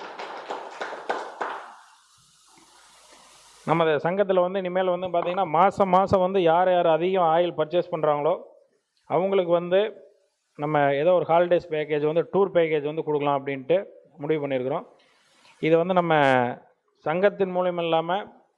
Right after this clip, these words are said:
நம்ம ஆயில் சப்ளையர்கிட்டே கேட்டு வாங்குறோம். "டூர் பேக்கேஜ் வந்து எங்களோட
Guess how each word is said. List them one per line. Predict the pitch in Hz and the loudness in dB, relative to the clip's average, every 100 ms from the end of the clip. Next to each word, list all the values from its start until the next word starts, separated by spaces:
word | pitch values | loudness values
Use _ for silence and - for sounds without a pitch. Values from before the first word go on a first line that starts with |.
| _ _ _ - | _ _ _ -10
நம்ம | 151 147 151 | -2 0 2
ஆயில் | 202 208 - | 2 -2 0
சப்ளையர்கிட்டே | 170 220 214 190 202 | 0 2 2 2 0
கேட்டு | 170 175 | 2 2
வாங்குறோம். | 156 143 131 139 _ _ 196 | 2 2 -2 -6 _ _ 0
"டூர் | 214 185 | 0 2
பேக்கேஜ் | 190 175 170 | 2 2 0
வந்து | 170 190 | -2 -4
எங்களோட | 170 165 151 139 127 123 | -2 2 4 4 2 -2